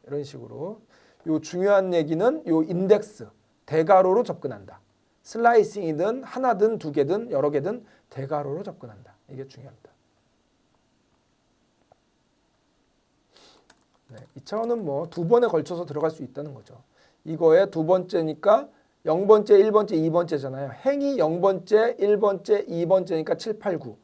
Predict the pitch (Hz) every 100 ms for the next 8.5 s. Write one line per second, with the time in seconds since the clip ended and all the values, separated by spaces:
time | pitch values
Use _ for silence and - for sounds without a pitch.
0 | _ _ _ - 143 175 185 - - 165
1 | 240 262 202 165 180 175 170 151 143 147
2 | 226 294 - _ _ _ _ _ _ 185
3 | 208 202 190 240 226 - 139 139 170 180
4 | 196 202 208 214 202 196 165 156 165 156
5 | 143 139 180 170 - 135 - - 143 -
6 | 135 127 120 175 233 _ _ _ 120 _
7 | _ _ _ _ _ _ _ _ _ _
8 | _ _ _ 143